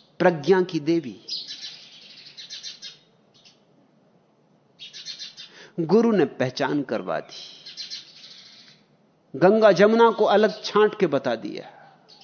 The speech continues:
और दोनों के बीच में छिपी हुई अदृश्य चेतना की धार साक्षी से मिलन करवा दिया।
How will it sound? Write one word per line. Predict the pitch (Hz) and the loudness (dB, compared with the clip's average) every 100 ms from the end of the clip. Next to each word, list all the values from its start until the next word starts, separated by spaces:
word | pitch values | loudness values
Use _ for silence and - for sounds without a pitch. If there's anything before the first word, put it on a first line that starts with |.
| _ - - | _ -20 -8
और | 160 160 | 0 2
दोनों | 147 202 226 | 8 8 8
के | 190 196 | 4 2
बीच | 170 233 180 | 2 0 2
में | 175 | 2
छिपी | - 180 214 | 0 -6 -2
हुई | 208 208 | 0 0
अदृश्य | - 165 151 214 - 170 | -2 -4 0 -2 -2 -6
चेतना | - 180 185 185 | -2 -2 0 -2
की | 165 143 | -2 -4
धार | 123 165 156 - - - - | -2 -2 -4 -10 -20 -20 -12
साक्षी | - 170 170 - - 170 | -6 -4 -4 -6 -8 -6
से | 143 | -2
मिलन | 131 135 147 | -2 0 -2
करवा | 139 131 101 - | -4 -6 -6 -8
दिया। | - - - - | -8 -14 -16 -20